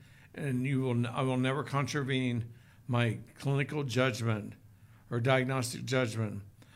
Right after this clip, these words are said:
on a patient 'cause the labs might say otherwise a little. I'll trust my gut in the patient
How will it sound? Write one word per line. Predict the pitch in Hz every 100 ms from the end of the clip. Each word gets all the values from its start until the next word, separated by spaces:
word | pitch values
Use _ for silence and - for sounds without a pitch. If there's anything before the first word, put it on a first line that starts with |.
| -
on | 131
a | 131
patient | 139 127 131
'cause | 95 117
the | 123
labs | 131 127 123 131 117 - - - - - - - - - - - -
might | 131 131
say | 131 127
otherwise | 117 104 98 107 107 123
a |
little. | 123 107 101 -
I'll | 131
trust | - 147 139 147
my | 131
gut | 120 127 135 131 -
in | 131
the | 117
patient | 120 131 117 147 123